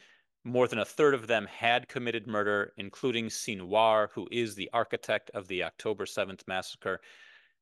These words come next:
And Israelis are very, very hesitant to release that kind of prisoner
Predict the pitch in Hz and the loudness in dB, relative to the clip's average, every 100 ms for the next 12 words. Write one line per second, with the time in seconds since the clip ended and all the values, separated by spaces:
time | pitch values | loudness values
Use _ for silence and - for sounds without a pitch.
0 | - 107 107 101 107 110 104 139 180 175 | -8 -4 -4 -4 -6 -6 2 4 4 2
1 | 151 - 98 92 110 185 170 156 135 104 | 0 -6 -8 -10 0 4 4 4 2 0
2 | 123 113 113 104 101 87 - 107 98 104 | 2 2 0 -4 -8 -8 -6 -4 -4 -2
3 | 113 - - 98 107 104 - 104 98 95 | -4 -6 -10 -2 0 -2 -6 -6 -6 -6
4 | 95 - 110 92 95 90 87 | -10 -8 -8 -8 -6 -6 -8